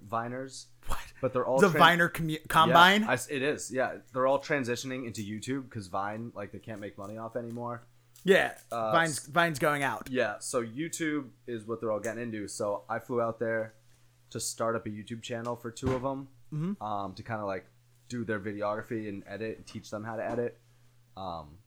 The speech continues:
Speaker 1: so, so I was out there for, like, a month.
Speaker 2: And where's that, where's that at?
Speaker 1: Um, so
Speaker 2: So it's not in Boston, obviously.
Speaker 1: No, no, no. So that was in California. So we took an
Speaker 2: Okay.
Speaker 1: R V from San Diego up to Sonoma for, like, a month, every day, like, doing a different, like, bucket list activity and, like, vlogging.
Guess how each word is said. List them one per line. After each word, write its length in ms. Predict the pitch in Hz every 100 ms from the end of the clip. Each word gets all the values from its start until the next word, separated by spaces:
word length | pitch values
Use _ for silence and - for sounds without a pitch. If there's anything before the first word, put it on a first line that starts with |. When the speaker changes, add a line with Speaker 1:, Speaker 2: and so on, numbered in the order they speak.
| _ _ _ _ _ _
Speaker 1:
so, 200 | - 117
so 120 | -
I 40 | 120
was 100 | 113
out 140 | 107
there 160 | 104 95
for, 120 | 90
like, 120 | 82
a 60 | 85
month. 220 | 85 71 _ - -
Speaker 2:
And 80 | 160
where's 200 | 180 185
that, 180 | 185
where's 240 | 143 165 175
that 180 | 196 196
at? 200 | 220 - - _ -
Speaker 1:
Um, 260 | 131 123
so 320 | 113 131 120 - -
Speaker 2:
So 120 | 220
it's 100 | 196
not 140 | 254
in 60 | 202
Boston, 440 | 196 220 - 127 120
obviously. 300 | 156 139 143
Speaker 1:
No, 140 | 170 156
no, 160 | 147
no. 160 | 139 127
So 140 | 113
that 60 | 127
was 100 | 131
in 60 | 117
California. 440 | 117 107 113 101
So 140 | -
we 80 | 117
took 220 | 104 - 156
an 100 | 127
Speaker 2:
Okay. 80 | 123
Speaker 1:
R 140 | 127
V 280 | 104 113 110
from 180 | 110 101
San 240 | - 110
Diego 520 | 104 104 104 104 101
up 180 | - 101
to 80 | 101
Sonoma 600 | 95 101 95 95 92 87 - - - - -
for, 100 | -
like, 140 | 110 104
a 40 |
month, 340 | 95 104 101 95 - -
every 260 | 117 120
day, 260 | 104 107 104
like, 200 | 101 92
doing 260 | 107 104 95
a 40 |
different, 360 | 80 95 104 87
like, 240 | 95 -
bucket 260 | 98 92 101
list 180 | 104 117
activity 600 | 101 117 107 110 107 -
and, 140 | 98
like, 140 | 92 90 90
vlogging. 500 | 95 90 95 110